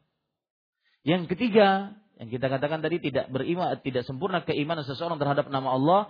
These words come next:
kecuali ketika dia meyakini bahwa nama Allah mengandung hukum. Apa maksudnya hukum? Itu ketika seseorang meyakini Allah Ar-Rahman, maka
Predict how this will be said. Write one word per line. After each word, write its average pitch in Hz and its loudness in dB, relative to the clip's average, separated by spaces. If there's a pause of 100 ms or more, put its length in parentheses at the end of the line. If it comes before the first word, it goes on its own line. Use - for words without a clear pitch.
(360)
kecuali 160 4
ketika 180 2
dia 240 8
meyakini 254 2 (240)
bahwa 180 6
nama 196 4
Allah 180 8
mengandung 170 4 (560)
hukum. 160 0
Apa 302 -2
maksudnya 185 -6
hukum? 147 -6 (360)
Itu 226 0
ketika 302 4
seseorang 226 2
meyakini 202 0
Allah 175 2
Ar-Rahman, 139 -2
maka 202 -4